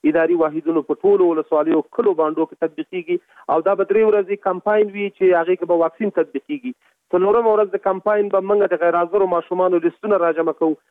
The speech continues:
او په پنځمه ورځ به بیرته همغه غیر حاضرو ماشومانو ته یا چې د کوم هر علت له کبله چې هغه ماشومان د واکسین نه پاتې دي، هغه پاتې ماشومان ته موږ په پنځمه ورځ باندې بیرته واکسین تطبیقوو.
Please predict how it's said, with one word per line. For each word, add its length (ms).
او 100
په 120
پنځمه 460
ورځ 200
به 120
بیرته 420
همغه 260
غیر 220
حاضرو 280
ماشومانو 520
ته 240
یا 240
چې 200
د 40
کوم 380
هر 340
علت 300
له 60
کبله 320
چې 100
هغه 160
ماشومان 520
د 20
واکسین 420
نه 80
پاتې 460
دي، 140
هغه 300
پاتې 240
ماشومان 440
ته 100
موږ 160
په 300
پنځمه 280
ورځ 220
باندې 140
بیرته 220
واکسین 360
تطبیقوو. 520